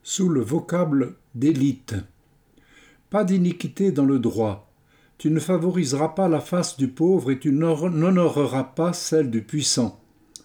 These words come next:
Selon la justice, tu jugeras ton prochain. Lévitique, chapitre dix-neuf, verset quinze. Un commentaire raconte que lorsque deux plaignants se présentent devant le tribunal,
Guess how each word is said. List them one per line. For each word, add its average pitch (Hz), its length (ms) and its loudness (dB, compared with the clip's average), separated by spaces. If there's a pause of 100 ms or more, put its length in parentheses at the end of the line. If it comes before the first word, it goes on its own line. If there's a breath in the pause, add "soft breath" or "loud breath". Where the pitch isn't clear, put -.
(380 loud breath)
Selon 156 340 2
la 143 140 2
justice, 151 640 -2
tu 139 120 -2
jugeras 131 440 -2
ton 151 160 -2
prochain. 113 480 -4 (640 soft breath)
Lévitique, 131 680 -2 (160)
chapitre 120 500 -8
dix-neuf, 117 440 -2
verset 117 340 -4
quinze. 98 440 -6 (840 soft breath)
Un 135 80 2
commentaire 180 600 0
raconte 147 640 -2
que - 80 -2
lorsque 151 560 2
deux 165 220 2
plaignants 165 480 2
se 160 140 -4
présentent 147 600 -4
devant 123 260 0
le 117 120 0
tribunal, 135 720 0